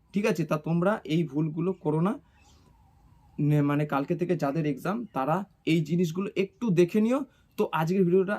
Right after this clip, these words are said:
এতটাই। তোমাদের, উম, যে কোনো বিষয় যা যা প্রবলেম হবে, তোমরা কমেন্টে জানাও, অথবা আমার Facebook আইডি, Instagram আইডি ডেসক্রিপশনে দিয়ে রাখবো, আমাকে personally মেসেজ করতে পারো, ঠিক আছে।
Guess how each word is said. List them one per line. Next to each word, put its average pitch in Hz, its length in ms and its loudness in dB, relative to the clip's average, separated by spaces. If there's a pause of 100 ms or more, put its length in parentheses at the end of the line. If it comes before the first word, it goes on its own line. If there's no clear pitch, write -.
এতটাই। 175 400 -2
তোমাদের, 160 420 0 (540)
উম, 151 300 2
যে 170 200 6
কোনো 190 260 -2
বিষয় 170 280 0
যা 139 180 -2
যা 180 120 0
প্রবলেম 151 460 0
হবে, 156 240 0 (260)
তোমরা 139 340 0
কমেন্টে 147 440 -2
জানাও, 147 340 0 (160)
অথবা 151 400 0 (340)
আমার 151 240 0
Facebook 151 420 -2
আইডি, 160 280 0
Instagram 160 480 -2
আইডি 160 280 0
ডেসক্রিপশনে 170 640 -2
দিয়ে 160 220 2
রাখবো, 175 220 2
আমাকে 175 260 0
personally 165 480 0
মেসেজ 160 340 0
করতে 190 280 -2
পারো, 139 260 0
ঠিক 185 140 -2
আছে। 196 200 -2